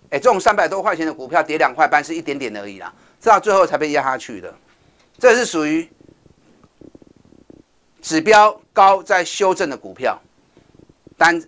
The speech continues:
指标在修正，来回做一下差价不要紧，会当做一下差价。我今天会送给大家一份资料哈，这份资料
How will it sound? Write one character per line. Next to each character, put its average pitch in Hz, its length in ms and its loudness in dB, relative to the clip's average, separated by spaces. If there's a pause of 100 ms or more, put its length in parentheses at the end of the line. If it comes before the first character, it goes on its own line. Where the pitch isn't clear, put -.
指 165 160 -10
标 262 120 6
在 262 80 6
修 247 200 4
正， 220 220 2
来 180 140 4
回 180 120 0
做 190 160 -2
一 165 40 -4
下 175 120 4
差 165 200 0
价 165 160 -2
不 117 120 -6
要 113 100 0
紧， - 260 -14 (300)
会 127 80 -10
当 190 160 4
做 190 100 -2
一 135 60 -4
下 135 140 4
差 113 240 -4
价。 104 120 -18 (2500)
我 147 100 0
今 226 120 4
天 254 40 6
会 247 80 6
送 220 200 2
给 151 100 -2
大 175 140 8
家 165 40 4
一 147 40 -2
份 143 200 -8
资 135 200 -14
料 117 240 -4
哈， 92 180 -14
这 - 160 2
份 202 140 0
资 180 100 -4
料 170 320 4